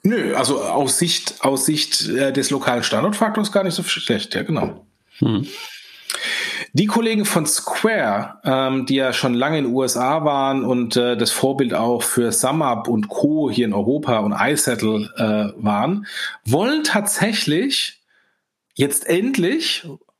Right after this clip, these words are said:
Speaker 1: nach Europa expandieren. Ich habe
Speaker 2: Na ja, aber
Speaker 1: glaube ich ja nicht.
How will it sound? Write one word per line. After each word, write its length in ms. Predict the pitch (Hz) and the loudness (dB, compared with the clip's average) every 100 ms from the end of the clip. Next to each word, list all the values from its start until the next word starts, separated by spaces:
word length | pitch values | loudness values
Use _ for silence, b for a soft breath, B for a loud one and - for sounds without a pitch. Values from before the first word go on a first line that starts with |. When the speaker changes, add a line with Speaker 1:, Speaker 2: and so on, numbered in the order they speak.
| _ - | _ 0
Speaker 1:
nach 240 | 127 135 | 0 0
Europa 400 | 143 285 320 139 | 0 -2 0 -2
expandieren. 600 | 110 - 110 104 95 95 | -2 -4 -4 -2 -2 -4
Ich 220 | - - - - | -2 -4 -4 -4
habe 340 | - 131 156 - 107 | -4 -4 -4 0 2
Speaker 2:
Na 140 | 101 | 4
ja, 260 | 104 87 90 | 2 2 2
aber 480 | - 107 104 58 - | 2 0 0 -2 0
Speaker 1:
glaube 520 | 123 131 180 185 135 | 2 2 2 2 0
ich 100 | 110 | 0
ja 120 | 107 | -2
nicht. 240 | 104 98 | -4 -6